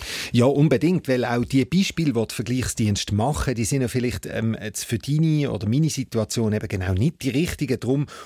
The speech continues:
auf jeden Fall auch selber noch vergleichen und schauen, was braucht man wirklich. Und sowieso, so wahnsinnig viel heigt sich dann auch wieder nicht da bei den Preisen, meint Moneyland. Ähm, man soll sich nicht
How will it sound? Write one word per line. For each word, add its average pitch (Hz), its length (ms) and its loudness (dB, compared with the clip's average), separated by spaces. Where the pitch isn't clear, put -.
auf - 160 -4
jeden 120 220 0
Fall 110 260 0
auch 104 380 -4
selber 123 640 -2
noch 110 160 -2
vergleichen 113 420 0
und 101 120 2
schauen, 110 220 0
was 95 180 -2
braucht 123 280 0
man 120 80 2
wirklich. 110 340 0
Und 110 120 2
sowieso, 123 420 2
so 120 320 2
wahnsinnig 165 880 0
viel 143 300 2
heigt 107 260 -2
sich 135 240 -2
dann 120 160 0
auch 107 280 0
wieder 113 200 0
nicht 104 240 -2
da 104 40 2
bei 98 200 -2
den 104 160 -2
Preisen, 107 380 0
meint 98 280 0
Moneyland. 117 680 2
Ähm, 107 300 0
man 107 80 2
soll 120 400 2
sich - 240 -4
nicht 117 180 2